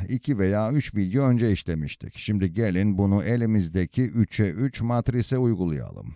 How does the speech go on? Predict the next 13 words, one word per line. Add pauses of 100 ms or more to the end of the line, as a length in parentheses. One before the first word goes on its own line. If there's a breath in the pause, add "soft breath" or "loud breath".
Birim
matriste
üçe
üç
olacak
elbette. (420 loud breath)
R
küp
uzayındaki
lambda
çarpı
birim
matriste